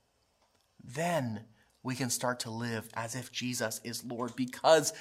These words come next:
he is Lord. He is the highest authority. His lordship influences every area of our lives because his authority can be trusted in every area of our lives.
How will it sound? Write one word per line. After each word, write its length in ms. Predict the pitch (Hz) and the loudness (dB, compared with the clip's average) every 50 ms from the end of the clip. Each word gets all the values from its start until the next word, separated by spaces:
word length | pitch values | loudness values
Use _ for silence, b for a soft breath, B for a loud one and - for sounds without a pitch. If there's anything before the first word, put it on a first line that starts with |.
| B B | B B
he 380 | - - - 190 196 185 170 - | -10 -6 -4 -2 -2 -2 -2 -2
is 480 | - 180 190 190 175 165 160 151 - - b b b b b - | -2 -2 0 0 0 2 2 0 0 -2 b b b b b -14
Lord. 640 | - 165 175 180 202 226 240 214 147 113 104 - - - _ _ _ _ b b b b b | -10 -2 0 0 2 4 4 4 4 2 -2 -8 -14 -20 _ _ _ _ b b b b b
He 260 | b - 214 214 208 214 - | b 6 8 8 8 6 6
is 280 | 214 240 247 240 208 175 | 8 8 10 10 8 8
the 100 | 196 185 | 6 6
highest 380 | - - 185 190 185 180 175 - | 6 10 12 12 12 12 12 8
authority. 540 | 170 - - 185 185 185 180 - 196 - - _ _ _ _ _ _ _ _ - | 4 2 2 -2 -2 -2 -4 -8 -10 -12 -14 _ _ _ _ _ _ _ _ 4
His 240 | - 247 277 220 | 6 6 6 8
lordship 480 | 208 190 190 214 226 247 - - 269 - | 4 10 12 12 12 12 12 6 4 6
influences 560 | - 226 233 233 247 247 247 233 233 214 208 - - | 6 6 6 6 6 6 6 6 6 4 2 2 8
every 320 | 180 190 190 220 214 - | 8 8 10 8 4 6
area 220 | - 180 190 196 196 | 4 6 6 6 10
of 60 | 185 | 12
our 120 | 180 165 | 12 12
lives 340 | 156 151 170 196 220 214 - B B B B | 12 12 12 12 12 12 8 B B B B
because 260 | 180 165 190 185 - | 2 4 6 6 6
his 160 | 180 165 175 | 6 6 6
authority 760 | 180 165 - - - 208 196 226 247 247 208 165 135 127 127 B B B | 4 4 2 2 2 4 8 8 8 8 8 4 2 0 0 B B B
can 140 | - 175 165 | -4 -2 -2
be 80 | 160 160 | -2 0
trusted 680 | - - - - 233 247 233 - - - 214 156 - | 2 2 2 4 4 4 4 4 2 2 -2 -2 0
in 180 | 87 143 151 - | -2 -2 -2 2
every 320 | - 151 131 135 131 131 - | 2 2 4 2 0 -2 -2
area 320 | 131 139 135 127 123 - | -2 0 0 0 2 0
of 100 | 110 113 | 0 2
our 120 | 117 117 113 | 2 0 0
lives. 520 | 107 104 107 - - - - - - - | 0 -4 -6 -6 -8 -10 -8 -8 -8 -8